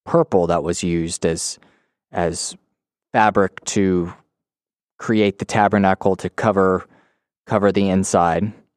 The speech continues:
and the, the various curtains, but there was also indigo and crimson, that there were curtains of these three different colors. And the reason that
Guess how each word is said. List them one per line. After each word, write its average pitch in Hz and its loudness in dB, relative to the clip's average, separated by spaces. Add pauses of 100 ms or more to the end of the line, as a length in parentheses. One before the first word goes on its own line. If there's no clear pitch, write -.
(680)
and 101 -2
the, 95 2
the 92 -2
various 90 2
curtains, 110 0
but - -2
there 104 2
was 101 0
also 90 0 (1160)
indigo 104 2 (420)
and 95 -2 (680)
crimson, - -4
that 95 -4
there 95 2
were 90 0 (260)
curtains 104 0
of - -4
these 92 -4
three 98 0
different 92 -2
colors. - -2 (880)
And 104 -2
the 101 2
reason 107 2
that 92 0